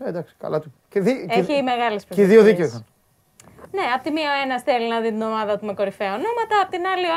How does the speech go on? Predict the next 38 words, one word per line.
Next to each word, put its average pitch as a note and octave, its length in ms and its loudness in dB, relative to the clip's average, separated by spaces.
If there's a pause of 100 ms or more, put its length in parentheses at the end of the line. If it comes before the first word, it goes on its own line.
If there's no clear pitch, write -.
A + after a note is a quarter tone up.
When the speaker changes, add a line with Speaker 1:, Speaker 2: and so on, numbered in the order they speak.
Speaker 2:
άλλος E4 340 -6
είναι C4 300 -4
ρεαλιστής C4+ 720 -4 (140)
Speaker 1:
Ναι. C3 280 -6 (100)
Speaker 2:
και A4 100 -6
σου G#4 120 -4
λέει, G#4+ 300 0
«Πλάκα A#3+ 240 0
μας C#4+ 140 -4
κάνεις». G#3+ 480 -4
Speaker 1:
Ναι. B2 220 -6 (320)
Speaker 2:
Τι E4 120 -4
φάση. G3 380 -6 (180)
Speaker 1:
Ναι. B2+ 180 -4 (520)
Speaker 2:
Ε, C4 600 0
προχωράμε C4+ 340 -2
παρακάτω. A#3+ 720 -2 (760)
Θα A3+ 80 -12
σε G#3 240 -10
πάω C#4+ 380 2
στη... A#3+ 340 -2 (640)
στο F3+ 220 -8
Παρίσι E3+ 720 -10 (100)
και B3 100 -8
στην B3 180 -10
εβδομάδα B3 420 -6 (200)
μόδας B3 240 -2
Speaker 1:
Και F#3 80 0
Speaker 2:
του G#3 80 6
Speaker 1:
τον G3 40 4
Καντέ G#3 280 8
Speaker 2:
Παρισιού. A#3 180 12
Speaker 1:
είπε, E3 320 2
«Καντέ, F3+ 520 8
Rice G#3 340 6
and F3 100 -2
Haaland», F3+ 340 6
ε. F3+ 200 4